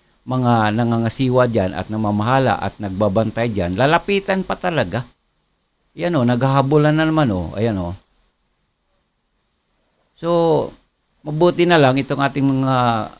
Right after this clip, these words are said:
kapwa Coast Guard dyan, mga nag-, nangangasi-, o nagbantay dyan, eh, sumusunod sila sa batas na siyang i-, ipinapatod-,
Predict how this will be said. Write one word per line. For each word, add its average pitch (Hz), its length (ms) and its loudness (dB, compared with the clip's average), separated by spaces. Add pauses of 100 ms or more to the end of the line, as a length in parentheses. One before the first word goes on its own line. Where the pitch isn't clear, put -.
(120)
kapwa 139 360 0
Coast 117 280 -6
Guard 123 200 2
dyan, 87 360 -4
mga 95 560 -4
nag-, 98 360 -6 (120)
nangangasi-, 107 640 -6
o 113 160 -4
nagbantay 107 960 0
dyan, 92 320 -2 (640)
eh, 143 240 -6
sumusunod 139 520 0
sila 131 200 -4
sa 117 400 -2 (400)
batas 113 640 -4 (1400)
na 123 160 -2
siyang 147 240 4
i-, 139 400 2
ipinapatod-, 135 720 -2